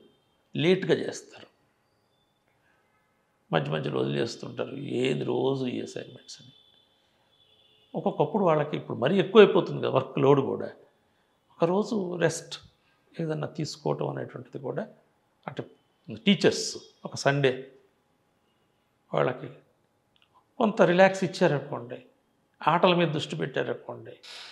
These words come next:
లేదా చివరి period బాగా bore కొడుతున్నప్పుడు ఏదైనా రిక్రియేషన్తో ముడిపడి ఉన్నటువంటి ఒక దీన్ని ఏర్పాటు చేశారనుకోండి స్కూల్లో,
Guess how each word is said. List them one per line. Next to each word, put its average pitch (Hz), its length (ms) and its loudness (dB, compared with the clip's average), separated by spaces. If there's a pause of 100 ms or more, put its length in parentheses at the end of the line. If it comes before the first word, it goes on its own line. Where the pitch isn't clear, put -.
(300)
లేదా 180 160 6
చివరి 185 420 6
period 180 320 12 (440)
బాగా 180 180 12 (100)
bore 175 180 12
కొడుతున్నప్పుడు 147 720 6 (200)
ఏదైనా 151 300 6
రిక్రియేషన్తో 190 800 8 (200)
ముడిపడి 165 320 6
ఉన్నటువంటి 143 520 0
ఒక 135 200 0 (180)
దీన్ని 165 320 -4 (480)
ఏర్పాటు 151 380 4
చేశారనుకోండి 127 600 -4
స్కూల్లో, 113 560 -4